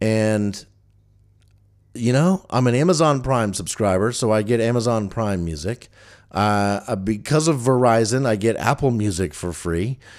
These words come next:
Uh, I have Spotify, and because I'm also a YouTube Premium subscriber, which, by the way, if you're not subscribing to YouTube Premium for fifteen bucks a month, you might try it. Uh, it, I use YouTube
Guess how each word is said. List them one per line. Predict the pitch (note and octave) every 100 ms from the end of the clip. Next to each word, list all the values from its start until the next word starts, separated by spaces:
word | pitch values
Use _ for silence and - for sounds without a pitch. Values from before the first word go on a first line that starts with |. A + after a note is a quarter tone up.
| - _ -
Uh, | F2+ E2+ E2 -
I | G2+
have | A#2+
Spotify, | C3+ D#3 A2+ G#2 - F#2 F2 D3 D3+
and | - A2+ A2+ A2+ A2+ A2 - - _ _
because | B2 A#2+ D#3+
I'm | D3+ C#3
also | D#3 - E3+
a | C3+ G2+
YouTube | F#2 D#3+ C#3+ - D#3 C#3 B2 A#2 -
Premium | - D3+ F#3 D#3 G2+ D#2 D#2+
subscriber, | C#2+ E2 D2+ - F#2+ F2 E2
which, | G#2 D3 -
by | F3+
the | C#3+
way, | A#2 G#2 E2
if | D#2 G2+ A2
you're | C#3+
not | C#3 B2 B2+ -
subscribing | G2+ D#2+ - A2+ A#2 A2
to | F#2 E2
YouTube | F2 A2 - A#2 A2 E2+ -
Premium | - G#2 C#3 D3 D3+ D3+
for | D#3
fifteen | C#3+ D3 - D#3+
bucks | D#3 D3+ -
a |
month, | D3 D3+ C#3+
you | G#2+
might | F2+ F2+ A#2 E3+ - - - -
try | - G#2
it. | - -
Uh, | A2 G#2 G2+
it, | D3+ - - -
I | -
use | C#3+ D3+ D3+ C#3 B2
YouTube | G#2+ C3 C3 C3+ A#2+ A2+